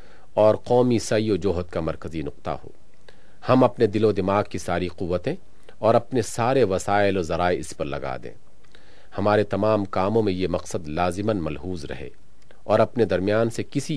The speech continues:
ایسی آواز کے اٹھنے کو تو کسی حال میں ہم برداشت ہی نہ کریں جو حق کے خلاف شہادت دینے والی ہو۔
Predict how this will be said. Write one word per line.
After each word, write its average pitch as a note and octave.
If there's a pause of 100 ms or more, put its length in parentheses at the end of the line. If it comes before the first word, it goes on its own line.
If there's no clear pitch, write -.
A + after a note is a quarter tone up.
ایسی F#2
آواز F2
کے -
اٹھنے F2
کو D#2+ (440)
تو A#2
کسی E3+
حال G#2+
میں C#3
ہم A2
برداشت F#2+
ہی E3
نہ D3
کریں - (500)
جو G#2+
حق -
کے A2+
خلاف F2
شہادت D2
دینے C2+
والی B1+
ہو۔ -